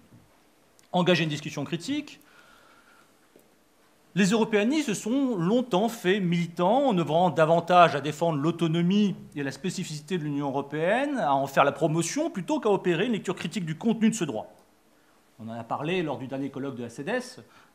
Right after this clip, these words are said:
l'année dernière. La justification de la primauté du droit importait plus que celle de son contenu,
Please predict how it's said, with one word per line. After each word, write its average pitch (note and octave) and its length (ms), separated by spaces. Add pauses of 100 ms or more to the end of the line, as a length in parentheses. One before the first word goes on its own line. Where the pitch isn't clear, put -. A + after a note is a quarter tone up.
l'année C#3+ 220
dernière. A#2 320 (680)
La C#3+ 120
justification F#3+ 720
de A3+ 60
la F3 60
primauté D#3+ 340
du D3+ 140
droit G#3 340
importait E3+ 340
plus A#3 300
que E3 80
celle D#3+ 200
de C#3+ 60
son C#3+ 180
contenu, G3+ 600